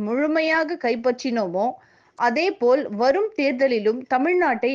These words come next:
நாமே கைப்பற்ற வேண்டும். அதனால் நிர்வாகிகள் முழு மனதுடனும் ஒவ்வொரு இடமும் நம் கழக பணிகளை கூறி நமக்காக பாடுபட வேண்டும் என்று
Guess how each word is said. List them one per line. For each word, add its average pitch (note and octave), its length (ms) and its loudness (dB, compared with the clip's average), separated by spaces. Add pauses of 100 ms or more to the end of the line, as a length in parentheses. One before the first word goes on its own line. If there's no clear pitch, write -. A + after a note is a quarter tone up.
(200)
நாமே D4 380 0
கைப்பற்ற B3 520 -2
வேண்டும். G#3+ 420 -2 (480)
அதனால் C4 540 2
நிர்வாகிகள் C4 840 0
முழு C#4+ 380 0 (140)
மனதுடனும் B3+ 640 -2 (200)
ஒவ்வொரு C#4 540 0
இடமும் B3 500 -2
நம் A3 240 -6
கழக D4+ 420 0
பணிகளை B3+ 600 0
கூறி A#3 360 -2 (260)
நமக்காக D#4 680 -2
பாடுபட B3 580 0
வேண்டும் G3+ 420 -2
என்று G3+ 380 -6